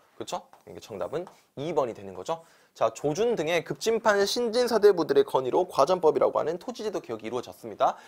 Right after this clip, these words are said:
그리고 나서 조선 만든 거라 그랬어. 오케이? 응. 자, 홍문관에 설치됐다. 조선 성종 때 이야기가 되겠고요. 경국대전은요, 역시 마찬가지로 완성된 건 조선 성종 때 이야기. 조-, 조선의 세조 때 만들기 시작했고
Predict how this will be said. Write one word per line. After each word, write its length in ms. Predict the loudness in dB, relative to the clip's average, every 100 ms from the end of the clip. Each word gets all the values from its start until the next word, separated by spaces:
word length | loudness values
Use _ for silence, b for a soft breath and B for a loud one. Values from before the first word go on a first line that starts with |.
| B B
그리고 300 | 0 4 6
나서 220 | 4 2
조선 220 | -6 -8
만든 220 | -8 -8 -12
거라 160 | -14
그랬어. 280 | -18 -20 -20 _ _ _ _ _ _ _
오케이? 260 | -14 -12 -12 -16
응. 120 | -20 _ B B B B -2
자, 140 | -2
홍문관에 460 | 0 -2 2 2 2
설치됐다. 480 | -2 -4 -2 -4 -6 -12
조선 320 | -6 -6 -4
성종 400 | -4 -2 -4 -2
때 120 | 0
이야기가 300 | 0 2 2
되겠고요. 480 | 2 2 2 2 B B B
경국대전은요, 1120 | -10 -6 0 0 2 0 0 -2 -6 -6 -6 -8
역시 240 | -12 -10
마찬가지로 500 | -10 -10 -8 -6 -2
완성된 340 | -2 -4 -8 -8
건 140 | -8
조선 240 | -10 -12
성종 360 | -8 -6 -6 -8
때 120 | -10
이야기. 280 | -12 -14 -20 _ b b b b _
조-, 220 | -10 -10 _ -18
조선의 420 | -8 -4 -2 -2
세조 380 | -2 -4 -2 0
때 160 | 2 2
만들기 320 | 0 -2 -2
시작했고 520 | -6 -10 -6 -6